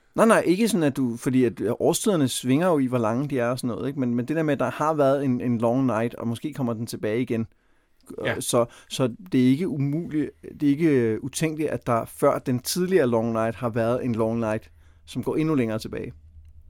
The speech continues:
Speaker 2: Det kunne der sagtens være.
Speaker 1: Det, det er ikke en del af loven på samme måde som i Wheel of Time, for eksempel, hvor at ideen er, at det hele kører i ring og kører i ring og kører i ring.
Speaker 2: Ja.
Speaker 1: Men, men der er bare, altså, jeg, jeg kan bare godt lide den tanke om, at, at det her magi måske faktisk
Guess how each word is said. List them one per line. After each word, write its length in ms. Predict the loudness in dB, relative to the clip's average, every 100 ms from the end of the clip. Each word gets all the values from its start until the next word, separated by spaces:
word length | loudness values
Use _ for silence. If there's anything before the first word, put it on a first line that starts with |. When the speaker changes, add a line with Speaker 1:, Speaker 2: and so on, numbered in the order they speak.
| -20
Speaker 2:
Det 100 | -20
kunne 160 | -10 -6
der 60 | -4
sagtens 340 | -4 -6 -10
være. 140 | -8
Speaker 1:
Det, 160 | -2 2
det 220 | 2 4
er 40 | 4
ikke 120 | 4
en 80 | 2
del 160 | 4
af 120 | 4
loven 280 | 4 4 2
på 60 | 2
samme 220 | 2 4
måde 100 | 4
som 160 | 2 0
i 100 | 2
Wheel 200 | 0 -2
of 80 | -2
Time, 280 | -2 -2
for 60 | -2
eksempel, 280 | -4 -4 -2
hvor 200 | -2 -2
at 60 | -4
ideen 340 | -4 0 2
er, 60 | 0
at 100 | 0
det 80 | -4
hele 200 | -4 -6
kører 180 | -2 -2
i 40 |
ring 220 | 0 -2
og 80 | -4
kører 220 | -4 -2
i 40 | -2
ring 100 | -4
og 80 | -6
kører 140 | -6
i 40 |
ring. 120 | -4 -4
Speaker 2:
Ja. 80 | -6 -18 -20 -4
Speaker 1:
Men, 220 | 0 2
men 120 | 2 2
der 100 | 4
er 160 | 4
bare, 340 | 4 4 4 0
altså, 180 | -6 -6 -8
jeg, 100 | -16 -16 -20 -18 -18 -10
jeg 120 | -4
kan 80 | 2
bare 100 | 4
godt 120 | 4
lide 180 | 2 0
den 80 | 0
tanke 320 | 0 0 2
om, 140 | 0
at, 100 | -2 -6 -6
at 200 | -8 -8 _ _
det 120 | 0 2
her 120 | 2
magi 460 | 2 -2 -6 -6 -12 -20 -20 -10
måske 300 | -8 -4 -4
faktisk 480 | -2 -2 -2 -6